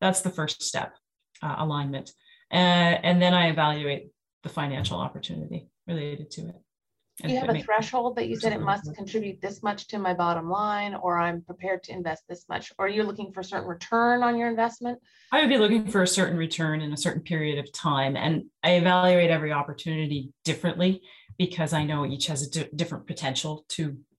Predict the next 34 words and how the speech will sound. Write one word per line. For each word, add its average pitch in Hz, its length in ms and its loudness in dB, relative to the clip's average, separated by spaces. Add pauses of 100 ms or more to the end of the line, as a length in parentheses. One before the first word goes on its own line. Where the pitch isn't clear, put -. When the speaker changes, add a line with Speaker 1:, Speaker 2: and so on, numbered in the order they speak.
(140)
Speaker 1:
create 147 340 -2
revenue. 160 440 0
So 180 160 -2
I 156 60 2
don't 165 180 2
have 170 120 4
a 143 60 -6
fixed, - 580 -4 (760)
"This 170 140 -2
is 160 140 -2
my 151 120 0
number 143 300 -2
I 139 120 -2
need 135 140 -4
to 135 60 -6
pay 139 200 -2
back 127 240 -4
in 135 80 -6
two - 160 -6
years." 143 460 -4 (300)
I 151 120 -6
have 226 100 4
Speaker 2:
Okay. - 80 -8
Speaker 1:
flexibility 151 880 -2 (160)
because 233 240 4
it 247 100 4
is 226 140 6
also 185 320 4
based 170 320 2
on 147 140 -4
the 139 80 -8
values 143 680 0
that 143 260 0
it, 151 240 -4